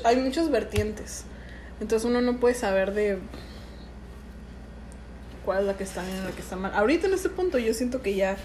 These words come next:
está un poquito distorsionado lo que está bien y lo que está mal, porque hablo,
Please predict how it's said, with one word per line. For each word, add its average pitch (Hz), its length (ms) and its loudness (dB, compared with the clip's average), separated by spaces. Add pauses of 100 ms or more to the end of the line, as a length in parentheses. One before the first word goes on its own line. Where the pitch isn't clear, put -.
(280)
está 220 200 0
un 220 100 2
poquito 226 320 0
distorsionado 202 520 0
lo 202 100 0
que 190 60 -4
está 196 240 -2
bien 208 140 -2
y 220 80 -2
lo 190 120 -4
que - 60 -12
está - 160 -10
mal, 175 160 -6 (240)
porque 214 360 2 (760)
hablo, 214 220 0